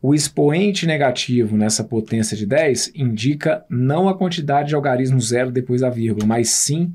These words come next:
a quantidade de algarismos depois da vírgula. Então, ali são cinco. Então, três vezes dez elevado a menos cinco.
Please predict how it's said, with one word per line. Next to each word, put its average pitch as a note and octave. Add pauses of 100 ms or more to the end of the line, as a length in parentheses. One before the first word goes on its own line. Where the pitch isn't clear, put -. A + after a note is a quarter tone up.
(500)
a A#2+
quantidade C#3+
de A#2+
algarismos C#3
depois A2+
da A#2
vírgula. G2+ (760)
Então, A#2
ali A2+
são D#3+
cinco. C#3 (1040)
Então, A2
três B2+
vezes A2
dez B2+
elevado A#2+
a D#3 (1040)
menos F3+
cinco. -